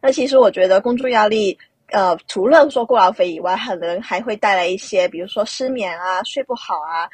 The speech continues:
就精神太紧绷啊等等，带来一些情绪上的问题。甚至我也有遇到一些朋友，他可能还因为调节不好工作跟生活的关系，然后可能还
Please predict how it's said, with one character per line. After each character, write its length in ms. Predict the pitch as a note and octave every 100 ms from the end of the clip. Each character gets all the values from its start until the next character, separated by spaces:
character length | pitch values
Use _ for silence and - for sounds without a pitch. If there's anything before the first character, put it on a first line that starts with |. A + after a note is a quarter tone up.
| -
就 120 | - A3
精 180 | A#3
神 160 | B3 G#3+
太 140 | B3+ A#3+
紧 260 | - E3+
绷 220 | F3 F3+ F3+
啊 240 | F3+ F3+ - -
等 140 | - A3
等， 100 | G3+
带 120 | G3
来 100 | F3
一 40 |
些 140 | A3 F#3+
情 240 | - E3+
绪 140 | B3
上 180 | A#3 A#3
的 100 | G3+
问 200 | F#3+ F#3+
题。 240 | - E3 - _
甚 200 | - A#3
至 140 | A#3 G#3+
我 220 | G3 F#3
也 100 | G#3+
有 280 | A3+ F3 -
遇 140 | -
到 180 | G3+ F#3+
一 80 | F#3+
些 180 | - G3
朋 200 | - C#4
友， 100 | F#3+
他 140 | A#3
可 160 | G#3 A3
能 220 | D#3+ E3
还 120 | G#3+
因 160 | F3 F#3+
为 240 | G3 F#3 - _ -
调 180 | F3+
节 140 | G3 C#3+
不 80 | -
好 260 | B3+ F#3 - _ _
工 220 | - B3+ C#4
作 160 | C4+
跟 140 | A3+ A#3+
生 160 | B3
活 120 | B3+
的 80 | F3+
关 240 | - G#3+ B3+
系， 200 | - A3
然 180 | -
后 320 | G#3 A3 F#3 - _
可 120 | G#3+
能 200 | F3 E3
还 240 | G3+ E3+